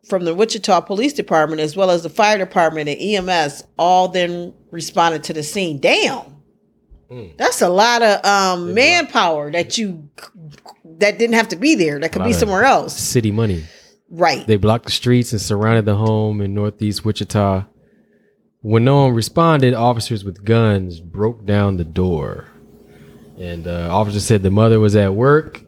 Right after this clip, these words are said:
Speaker 2: and had called her daughter as a prank. The daughter said, "I got a call from my mom." And she was like, "He shot me. He shot me. I was doing, like, one hundred on the highway. I'm still shook."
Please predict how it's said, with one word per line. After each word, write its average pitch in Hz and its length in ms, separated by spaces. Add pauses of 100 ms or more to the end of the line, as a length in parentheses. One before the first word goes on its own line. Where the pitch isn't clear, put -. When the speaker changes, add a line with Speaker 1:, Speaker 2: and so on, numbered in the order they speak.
Speaker 2:
and 101 80
had 101 220
called 113 280
her 107 100
daughter 107 320
as 95 160
a 85 60
prank. 127 520
The 101 60
daughter 104 280
said, 95 300
"I 95 60
got 98 140
a 92 60
call 110 260
from 104 120
my 101 100
mom." 113 340
And 107 80
she 113 120
was 98 180
like, 92 240 (1500)
"He 127 220
shot 185 340
me. 175 200
He 139 120
shot 175 320
me. 170 500 (520)
I 104 80
was 107 160
doing, 120 220
like, 110 180
one 131 200
hundred 139 260
on 127 100
the 120 60
highway. 139 960
I'm 104 200
still 117 280
shook." 107 380